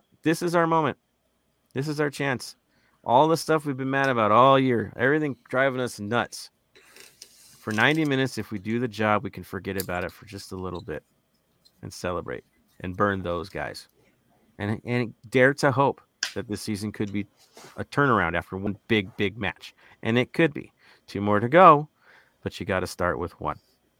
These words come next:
So for everybody going to the game, give all that you have.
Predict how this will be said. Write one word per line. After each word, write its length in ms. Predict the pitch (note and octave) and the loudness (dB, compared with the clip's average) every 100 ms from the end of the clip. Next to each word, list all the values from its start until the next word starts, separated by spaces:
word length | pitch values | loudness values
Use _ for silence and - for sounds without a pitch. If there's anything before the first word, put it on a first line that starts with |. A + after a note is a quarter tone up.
| _ _ _ _ _ _ _ _ | _ _ _ _ _ _ _ _
So 360 | - G2+ G2 F#2 | -4 2 2 4
for 120 | G#2 | 6
everybody 280 | B2 B2+ A#2+ | 6 6 4
going 180 | A#2+ | 4
to 80 | A#2+ | 4
the 60 | A2 | 2
game, 340 | A2+ A2+ G#2+ - - _ _ - | 2 0 -2 -6 -20 _ _ -2
give 340 | C#3 C#3 C3+ - - | 4 6 6 0 2
all 260 | B2 B2+ A#2+ | 6 6 4
that 260 | A#2 - | 0 -2
you 140 | G#2+ F#2+ | -6 -4
have. 340 | F2+ C#2 | -4 -6